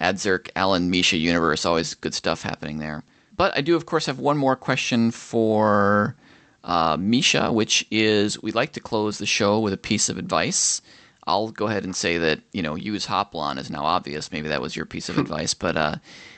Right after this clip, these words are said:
Speaker 1: but, or, or at least try it, I suppose, would be the, the better way to put that. But, uh, but I, I'm imagining you have something else in mind. Uh, what, what advice would you like to share with our audience today, Misha?
Speaker 2: Can it be like a little pro tip kind of
Speaker 1: L-,
Speaker 2: thing?
Speaker 1: literally anything you like.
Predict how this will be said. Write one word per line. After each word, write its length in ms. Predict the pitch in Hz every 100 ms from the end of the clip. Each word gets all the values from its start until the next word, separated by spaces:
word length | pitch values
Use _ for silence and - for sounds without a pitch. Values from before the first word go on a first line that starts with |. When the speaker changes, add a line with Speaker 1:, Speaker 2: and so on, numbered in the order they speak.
| -
Speaker 1:
but, 140 | 82 95
or, 180 | 101
or 120 | 82 127
at 60 |
least 140 | 131 -
try 220 | 120 76
it, 120 | 92
I 60 | 78
suppose, 380 | - - 80 -
would 100 | 80
be 240 | 76 71
the, 160 | - - -
the 100 | -
better 180 | 85 -
way 100 | 76
to 60 |
put 220 | - 101 -
that. 220 | 85 -
But, 140 | 87
uh, 200 | 80 73 - - - -
but 120 | 123
I, 200 | - 117 120
I'm 100 | 131
imagining 400 | 131 143 131 131
you 100 | 131
have 200 | 123 110
something 480 | 120 113 104 104 -
else 300 | 117 123 -
in 100 | 113
mind. 400 | 92 87 78 92
Uh, 140 | 101 87
what, 300 | 87 120 -
what 200 | 117 175
advice 440 | 175 127 123 120
would 120 | 107 101
you 80 |
like 200 | 101 98
to 240 | 98 87 -
share 260 | - 98
with 100 | 92
our 160 | 82 78
audience 340 | 71 67 65 -
today, 200 | 50 50
Misha? 320 | 50 - 50 _ _ _ _ _ _
Speaker 2:
Can 140 | - 170
it 100 | 165
be 140 | 170
like 240 | 151 135
a 80 | 123
little 400 | 113 120 107 - _ _ _ _ _ -
pro 200 | 120 113
tip 360 | - 131 139
kind 220 | - 151 147
of 60 |
Speaker 1:
L-, 40 | 147
Speaker 2:
thing? 240 | 160 127
Speaker 1:
literally 540 | 147 160 160 156 143 -
anything 520 | 127 135 - 123 120
you 160 | 110 101
like. 440 | 78 52 - -